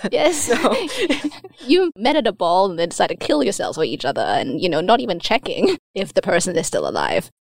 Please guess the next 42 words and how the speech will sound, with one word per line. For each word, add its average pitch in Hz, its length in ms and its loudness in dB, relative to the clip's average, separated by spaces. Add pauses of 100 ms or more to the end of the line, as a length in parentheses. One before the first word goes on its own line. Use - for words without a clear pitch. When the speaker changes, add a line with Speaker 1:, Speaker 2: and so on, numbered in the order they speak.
Speaker 2:
Romeo 311 360 0
and 330 120 2
Juliet 254 300 2
is 208 240 -6
this, 226 340 0 (180)
can't 226 180 -2
remember 151 260 0
where 139 140 0
I - 20 -4
read 98 220 -4
this, 80 200 -6
but - 240 -2 (260)
uh, 165 120 0
someone 185 340 0
said 147 260 0
that - 220 0
it's - 240 0
about 147 460 0
how 147 640 0 (100)
tragedies 269 420 2
occur 185 240 2
because 160 280 -2
the - 80 -8
hero 180 360 -2
is 165 120 0
the - 100 -4
wrong 92 160 -2
hero. 73 320 -4 (240)
So, - 160 -2
for - 100 -4
instance, 180 520 -2
if 160 160 0
Hamlet 160 380 0
had 147 220 -2
been 143 280 -2
in - 420 -6 (180)
Romeo 160 300 -2
and 127 80 -8
Juliet, 101 560 -2
he - 180 -4
would 139 160 -2
have - 140 -4